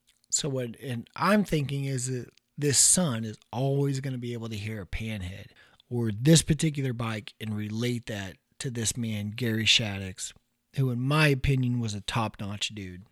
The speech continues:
Can't speak highly enough of him, truthfully. It just makes me sad to think of him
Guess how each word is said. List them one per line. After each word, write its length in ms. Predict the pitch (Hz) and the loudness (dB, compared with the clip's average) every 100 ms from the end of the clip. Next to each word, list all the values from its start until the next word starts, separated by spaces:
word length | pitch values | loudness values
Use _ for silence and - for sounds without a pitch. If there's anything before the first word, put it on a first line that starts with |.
| - | 0
Can't 320 | 180 175 151 | 4 4 2
speak 300 | - 151 139 | 0 0 0
highly 440 | - 120 120 117 | -2 -2 -2 -2
enough 320 | 110 107 92 101 | -4 -4 -6 -8
of 140 | 92 | -10
him, 300 | 90 98 101 - _ - | -12 -12 -14 -18 _ -6
truthfully. 680 | 131 113 - 90 95 104 _ - | -4 -4 -6 -8 -8 -12 _ -10
It 120 | 123 | -2
just 220 | 147 131 | 2 2
makes 280 | 143 131 - | 2 0 0
me 80 | 113 | 0
sad 380 | - 127 117 113 | 0 0 -2 -2
to 60 | 101 | -6
think 320 | - 117 107 | -4 -4 -4
of 160 | 104 | -4
him 340 | 104 104 101 | -4 -2 -4